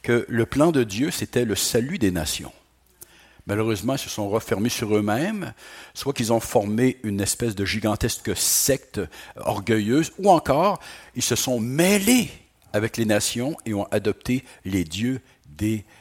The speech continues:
nations. Syncrétisme ou, euh, euh, une forme de, de, de ghetto spirituel, euh, les, ce sont là deux, deux, euh,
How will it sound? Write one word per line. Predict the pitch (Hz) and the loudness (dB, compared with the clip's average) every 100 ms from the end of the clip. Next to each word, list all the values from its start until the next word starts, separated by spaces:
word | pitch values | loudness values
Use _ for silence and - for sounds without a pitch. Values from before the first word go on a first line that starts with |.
| - | -16
nations. | 85 95 95 - 82 - - _ _ _ _ _ _ _ | -4 0 0 -2 -6 -10 -16 _ _ _ _ _ _ _
Syncrétisme | - 143 143 - 123 139 196 - - 123 - _ - - - _ | -4 -2 0 -2 -2 -2 -2 -4 -6 -12 -16 _ -20 -20 -20 _
ou, | 104 117 135 - | -4 -4 -4 -6
euh, | 95 98 92 - | 0 0 0 -2
euh, | 92 92 82 78 67 65 55 53 52 50 50 - - - - - - - | -4 -2 -4 -4 -6 -8 -10 -14 -16 -18 -20 -20 -20 -20 -20 -20 -20 -20
une | - | -20
forme | - 107 | -6 -4
de, | 87 | -2
de, | 71 69 | -6 -8
de | 67 71 67 87 | -14 -16 -16 -4
ghetto | 113 - 131 | -4 -2 -4
spirituel, | - 131 107 107 - 104 135 - - - - - | 0 0 0 -4 0 0 0 -6 -14 -18 -14 -8
euh, | 85 82 73 67 | -6 -6 -10 -12
les, | 73 - - - - | -14 -14 -18 -20 -16
ce | - | -10
sont | 101 - 101 | -8 -6 -2
là | 107 | -2
deux, | 82 85 127 143 135 - 82 | -2 -2 0 0 -2 -8 -6
deux, | 113 127 - | -4 -2 -4
euh, | 95 87 82 | -4 -4 -6